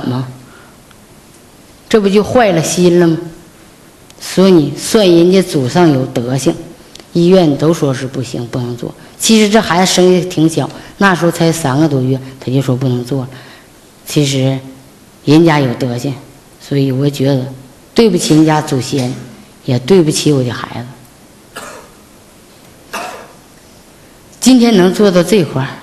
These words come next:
感谢刘善人他们家救了我这一条生命，给我从死亡战线上这条命夺回来了。所以没有他老人家，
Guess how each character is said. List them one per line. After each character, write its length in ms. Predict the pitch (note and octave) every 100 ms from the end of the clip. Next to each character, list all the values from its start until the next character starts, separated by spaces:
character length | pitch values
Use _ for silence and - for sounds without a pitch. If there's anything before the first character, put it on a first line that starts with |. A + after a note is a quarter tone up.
| - -
感 220 | - C3+
谢 180 | B2+ F#3
刘 200 | D3 C3+
善 200 | C#3+ D3
人 180 | B2+ B2+ B2+ - - - - _ _ _ _ _ - - - _ - - -
他 160 | - C#3+
们 160 | C3+ C3
家 260 | C#3 B2+ B2+
救 200 | - E3
了 100 | C#3
我 160 | B2+ B2
这 120 | C#3
一 140 | C3+
条 320 | C3 B2+ A#2+ A#2+ - - - - - _ - _
生 280 | - D3+ C#3+
命， 280 | D3+ E3 D#3+ - - - - - _ _ _ - - -
给 140 | - D3+
我 140 | C3
从 220 | A#2+ C#3+
死 220 | D3 - B2
亡 240 | A#2+ C3
战 180 | F#3+ D3
线 220 | E3 C3
上 160 | C3 - - - - - -
这 160 | F3+
条 140 | E3 C#3+
命 260 | F3 D#3+ - - -
夺 240 | B2 A#2+
回 160 | C3 B2
来 140 | A2
了。 80 | A2+ - - - -
所 160 | - G3+
以 60 |
没 120 | C4+ D#4
有 220 | G3+ F3+
他 200 | F3+ A3+
老 140 | G#3
人 240 | D3+ D#3+ D#3+
家， 260 | D3 C#3